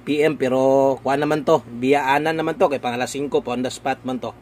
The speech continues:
Okay, so kana ay kalimot pag rumble diha mga sword dress, gamita atong peri,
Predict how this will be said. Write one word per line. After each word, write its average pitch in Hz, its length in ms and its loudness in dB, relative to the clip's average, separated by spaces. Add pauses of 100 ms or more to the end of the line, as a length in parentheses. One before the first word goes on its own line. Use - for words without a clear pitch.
(460)
Okay, 196 400 2
so - 80 0
kana 240 320 6
ay - 20 0
kalimot 240 300 6
pag 233 160 4
rumble 226 400 6
diha 220 160 6
mga 208 160 2
sword 208 160 4
dress, 208 240 6
gamita 190 480 4
atong 180 240 0
peri, 185 320 2